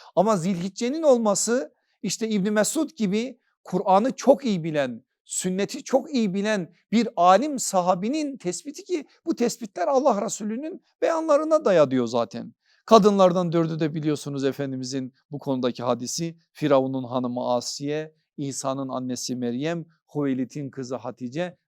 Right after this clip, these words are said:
Resulullah'ın kızı Fatıma. Binlerce selam olsun bu dört önemli İslam hanımına da. Bunu böyle beyan ediyor Abdullah İbni Mesud.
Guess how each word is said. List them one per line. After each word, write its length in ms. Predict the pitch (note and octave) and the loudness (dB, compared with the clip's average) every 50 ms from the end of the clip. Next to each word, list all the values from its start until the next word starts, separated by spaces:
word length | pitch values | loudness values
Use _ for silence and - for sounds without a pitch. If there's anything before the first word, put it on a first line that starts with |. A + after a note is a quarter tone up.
| - | -8
Resulullah'ın 560 | C#3 C#3 - - B2+ B2+ B2 B2 B2 C3 C3 | -8 -8 -6 -6 -8 -6 -6 -6 -6 -8 -10
kızı 240 | - - B2 A#2 B2+ | -12 -14 -14 -14 -12
Fatıma. 520 | - - A#2+ A#2 A2 _ - A2 A2 G#2+ - _ _ _ - | -10 -8 -10 -10 -10 _ -14 -16 -14 -16 -16 _ _ _ -8
Binlerce 440 | B2 A#2+ A#2+ B2+ B2 A#2 A2 B2 | -8 -6 -4 -4 -4 -4 -6 -10
selam 380 | A2 - - A#2+ A#2 A#2 A2+ A2+ | -12 -10 -10 -8 -8 -10 -10 -12
olsun 340 | A2+ A2+ - - C3 B2+ - _ _ _ - | -14 -16 -14 -14 -14 -14 -14 _ _ _ -12
bu 120 | B2+ A#2 A2+ | -8 -4 0
dört 260 | D3 D3+ C#3+ - _ - _ - | 0 0 0 -2 _ -20 _ -10
önemli 420 | C3+ B2 C3 B2+ B2+ C3 C3 C3+ - | -8 -6 -6 -6 -6 -6 -6 -6 -6
İslam 380 | - - - - C3+ B2 A#2 | -6 -8 -6 -4 -4 -4 -4
hanımına 520 | G2 G2+ A#2+ A#2+ A2+ A2+ A2 A2 A2 G#2+ - | -4 -6 -6 -6 -6 -8 -10 -10 -12 -12 -14
da. 80 | - - _ _ _ _ _ _ _ _ _ _ - | -16 -20 _ _ _ _ _ _ _ _ _ _ -4
Bunu 260 | - C#4 F4+ F#4 F4 D#4 | -2 0 0 0 0 0
böyle 340 | D4+ D4+ D4 C#4+ B3+ F#3+ | 0 2 4 4 4 6
beyan 280 | G#3+ G#3+ A#3 B3+ C4 B3 | 6 4 4 4 2 0
ediyor 280 | G#3 F3 C#3 C#3+ C#3+ C#3 | -2 -2 -2 -2 -2 0
Abdullah 380 | D3+ D3 C#3 D3 D3 C#3+ C#3+ C#3 | 0 -2 -2 -2 -2 -2 -2 -2
İbni 180 | C3+ B2 C3+ | -4 -6 -6
Mesud. 460 | B2+ B2+ B2 A#2+ - - C3 C3 B2 | -6 -6 -8 -8 -8 -8 -8 -8 -8